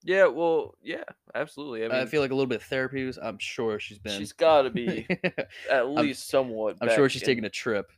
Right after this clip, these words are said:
Speaker 2: to, I'm sure she, yeah, she's probably a lot closer to sanity now than she was whenever she was going
Speaker 1: Yeah.
Speaker 2: through the, the woes of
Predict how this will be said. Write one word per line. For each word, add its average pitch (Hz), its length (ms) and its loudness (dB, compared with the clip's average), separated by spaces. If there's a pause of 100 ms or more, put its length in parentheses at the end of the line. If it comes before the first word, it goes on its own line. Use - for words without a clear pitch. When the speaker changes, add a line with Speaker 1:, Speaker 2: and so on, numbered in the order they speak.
(120)
Speaker 2:
to, 120 300 -4
I'm 165 200 2
sure 254 220 2
she, 170 160 -4
yeah, 143 260 2
she's 160 220 -6
probably 151 400 2 (600)
a 135 80 -2
lot 131 260 2
closer 120 480 -4
to 104 440 -4 (160)
sanity 107 480 -4
now 101 240 -4
than 98 120 -8
she - 120 -10
was 101 480 -4
whenever 101 240 -6
she - 140 -12
was 98 100 -12
going 95 180 -6
Speaker 1:
Yeah. - 20 -16
Speaker 2:
through 101 160 -8
the, 82 180 -8 (180)
the 107 80 -2
woes 101 520 -2 (100)
of 98 300 -10